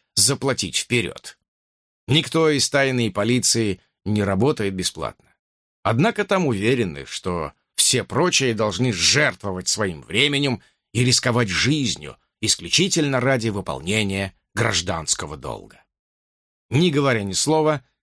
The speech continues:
Синдж впустила нас в дом.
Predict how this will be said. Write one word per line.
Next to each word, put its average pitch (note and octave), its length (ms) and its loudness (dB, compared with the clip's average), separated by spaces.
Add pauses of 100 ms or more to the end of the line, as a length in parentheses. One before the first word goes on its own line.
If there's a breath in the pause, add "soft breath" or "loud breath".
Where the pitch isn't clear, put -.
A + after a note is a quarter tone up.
Синдж - 640 2
впустила - 720 0
нас F2+ 260 -2
в - 100 -12
дом. G1+ 340 -14